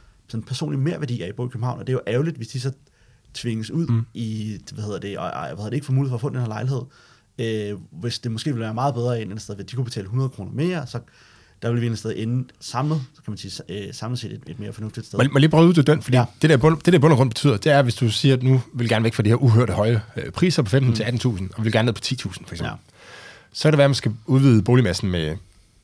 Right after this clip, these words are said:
Speaker 2: tredive procent, hvis man,
Speaker 1: Ja.
Speaker 2: hvis man havde et, øh, frit marked.
Speaker 1: Ja.
Speaker 2: Men hvis du gør det ved at bygge almene boliger, så skal man måske udbygge boligmassen med, altså med tres procent.
Speaker 1: Ja.
Speaker 2: Øh, fordi du simpelthen bare, der er en større, du skaber en kunstig større
Speaker 1: Ja.
Speaker 2: efterspørgsel, og derfor skal der bygges mange flere boliger, før at du får prisen,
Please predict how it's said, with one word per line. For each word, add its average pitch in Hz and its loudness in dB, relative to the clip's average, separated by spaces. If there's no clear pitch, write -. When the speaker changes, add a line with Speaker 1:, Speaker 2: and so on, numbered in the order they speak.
Speaker 2:
tredive 127 2
procent, 92 -4
hvis 98 -2
man, 101 2
Speaker 1:
Ja. 87 -2
Speaker 2:
hvis 104 0
man 104 0
havde 117 6
et, 101 2
øh, 92 2
frit 120 0
marked. 90 -2
Speaker 1:
Ja. 98 -12
Speaker 2:
Men 113 0
hvis 107 2
du 117 2
gør 131 4
det 147 4
ved 135 6
at 117 2
bygge 113 -2
almene 139 4
boliger, 117 2
så 117 0
skal 139 -2
man 123 4
måske 104 -2
udbygge 104 0
boligmassen 101 -2
med, 85 -4
altså - -10
med 76 -10
tres - 0
procent. - -4
Speaker 1:
Ja. 104 4
Speaker 2:
Øh, 98 2
fordi 127 2
du 120 0
simpelthen 143 6
bare, 110 0
der 139 2
er 135 4
en 139 4
større, 135 2
du 123 0
skaber 160 2
en 104 0
kunstig 135 2
større 117 4
Speaker 1:
Ja. 110 2
Speaker 2:
efterspørgsel, 113 0
og 110 0
derfor 120 2
skal - 0
der 104 0
bygges 135 2
mange 110 -2
flere 117 2
boliger, 127 2
før 123 0
at 101 2
du 98 -6
får 92 -2
prisen, 104 0